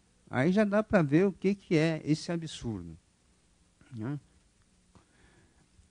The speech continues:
E agora o Brasil tá, é um, tá exportando esse veneno pro mundo inteiro, né? Um dos maiores exportadores de frango é o Brasil. Porque aqui se desenvolveu muita tecnologia pra isso,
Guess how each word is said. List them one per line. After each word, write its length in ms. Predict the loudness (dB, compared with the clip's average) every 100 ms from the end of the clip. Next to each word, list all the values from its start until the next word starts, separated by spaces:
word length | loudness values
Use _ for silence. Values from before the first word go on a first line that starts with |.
| _ _
E 240 | 2 6 6
agora 400 | 6 6 4 4
o 80 |
Brasil 480 | 4 6 6 4 0
tá, 160 | 2 4
é 280 | 4 4 2
um, 120 | 0 -4 0
tá 80 | 2
exportando 920 | 4 6 4 4 6 8 8 4 -4 -12
esse 240 | -8 -4
veneno 480 | 2 8 10 10 8
pro 160 | 6 8
mundo 240 | 8 6
inteiro, 400 | 4 6 6 6
né? 240 | 4 2 0 -8 _ _
Um 180 | -12 -8
dos 120 | -6
maiores 400 | -4 0 2 2
exportadores 640 | -2 -4 -4 -4 -4 -2 -2
de 80 | -2
frango 340 | -4 -4 -4
é 20 |
o 40 | -4
Brasil. 400 | -2 0 0 -4 _ _ _ _ _ _ _ _ _ _ _ -18 -16 -18 _ _ _ _ _ _ _ _ _ _ _ _ _ _ _ _ -18
Porque 480 | -8 0 2 2 -2
aqui 240 | -4 -2
se 160 | -2 -2
desenvolveu 580 | 2 4 4 4 6 6
muita 300 | 6 6 4
tecnologia 800 | -2 -4 -2 -2 -2 -4 -4
pra 180 | -2 -4
isso, 420 | -6 -10 -18 -20